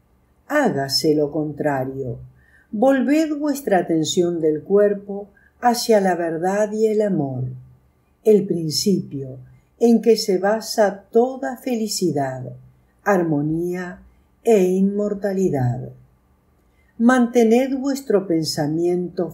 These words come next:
firmemente en lo perdurable, lo bueno y lo verdadero,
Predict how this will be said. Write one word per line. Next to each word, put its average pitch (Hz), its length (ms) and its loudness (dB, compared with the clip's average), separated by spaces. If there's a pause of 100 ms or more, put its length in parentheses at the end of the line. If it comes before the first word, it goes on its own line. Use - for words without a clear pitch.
firmemente 190 1080 2
en 175 180 -2
lo 147 160 -2
perdurable, 165 960 -4 (480)
lo 175 280 2
bueno 226 520 2
y 226 100 0
lo 226 180 4
verdadero, 151 880 0